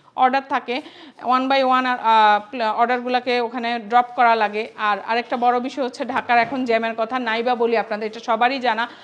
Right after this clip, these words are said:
আশা করছি এই জ্যামের বিষয়টা জেনে আপনারা ডেলিভারি টাইমটা একটু কনসিডার করবেন। Already আপনারা করছেন, কারণ ডেলিভারি কনসিডার করছেন বলে আমরা নিয়মিত দিয়ে যেতে পারছি।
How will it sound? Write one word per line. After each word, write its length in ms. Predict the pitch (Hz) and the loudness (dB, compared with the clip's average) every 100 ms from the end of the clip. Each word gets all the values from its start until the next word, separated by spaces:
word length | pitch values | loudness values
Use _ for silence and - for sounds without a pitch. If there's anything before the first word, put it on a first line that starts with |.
| - - | -12 -4
আশা 200 | 269 302 | -2 -2
করছি 280 | 311 - 330 | -4 -2 -2
এই 200 | 277 247 | -2 0
জ্যামের 260 | 247 247 | 0 -2
বিষয়টা 340 | 247 254 277 262 | -4 -4 -4 -2
জেনে 300 | 247 247 269 | -2 0 0
আপনারা 420 | 269 254 262 302 - - - | -2 -2 -2 -2 -8 -20 -2
ডেলিভারি 380 | 254 277 311 294 | 0 2 2 2
টাইমটা 280 | 277 262 277 | 0 0 -4
একটু 180 | 269 311 | -6 -2
কনসিডার 460 | 269 269 277 294 294 | -2 -2 -4 -4 -2
করবেন। 420 | 277 262 262 330 - _ _ _ - | -2 0 0 -2 -8 _ _ _ 4
Already 300 | 285 320 330 | 4 6 4
আপনারা 260 | 330 330 | 4 0
করছেন, 580 | 320 320 339 - 294 208 | 0 0 0 -2 -4 0
কারণ 500 | 240 247 269 247 233 | 2 4 2 -2 0
ডেলিভারি 360 | 254 277 330 302 | 0 2 0 0
কনসিডার 420 | 277 269 302 311 | 0 0 -4 -2
করছেন 340 | 269 262 302 | -2 -2 -2
বলে 200 | 294 302 | 0 2
আমরা 180 | 277 262 | 2 0
নিয়মিত 380 | 262 262 262 269 | 0 -2 -2 -4
দিয়ে 280 | 240 262 254 | -2 0 0
যেতে 200 | 240 233 | -2 -2
পারছি। 440 | 202 202 - | -2 -4 -8